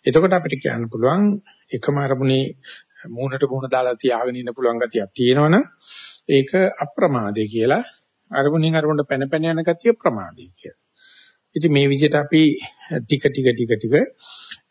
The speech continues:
වෑ-, සම්මා වායාමයේ වෙන් කළ සම්මා සති චෛසිකේ අඳුර ගන්නකොට, ආ, මේ විදිහට යම් වෙලාවක අරමුණ, එනේන අරමුණේ සතිය පිහිටියා නම්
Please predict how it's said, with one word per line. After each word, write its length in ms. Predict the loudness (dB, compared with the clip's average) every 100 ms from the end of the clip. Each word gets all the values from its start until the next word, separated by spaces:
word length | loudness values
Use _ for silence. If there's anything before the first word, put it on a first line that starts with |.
| -6
වෑ-, 440 | -2 0 2 0 -2 -6 -6 -8
සම්මා 400 | -8 -4 -2 0
වායාමයේ 680 | 2 2 2 2 2 2 0
වෙන් 180 | 0
කළ 160 | 0 -2
සම්මා 320 | -4 -6 -6
සති 280 | -6 -4 -4
චෛසිකේ 540 | -2 0 0 -4 -2 -2
අඳුර 280 | -2 -2
ගන්නකොට, 480 | 0 0 2 2 2 -2 -2 _ -18 -18 -18 _ _
ආ, 440 | -10 -8 -8 -8 -12 _ _ _ -8
මේ 320 | -2 2 4
විදිහට 380 | 2 4 4 4 2
යම් 220 | 2 2 4
වෙලාවක 640 | 4 4 4 2 0 2 2 2 0 -8 -18 -20 _ _
අරමුණ, 460 | -6 0 2 4 4 2 0 -12 -20 -20 _ _ _ _ _ _ _ _ _ _ _ _
එනේන 340 | 0 2 0
අරමුණේ 440 | 0 0 2 2 0
සතිය 440 | 0 -2 0 0
පිහිටියා 560 | 2 2 2 4 0 0
නම් 240 | -4 -2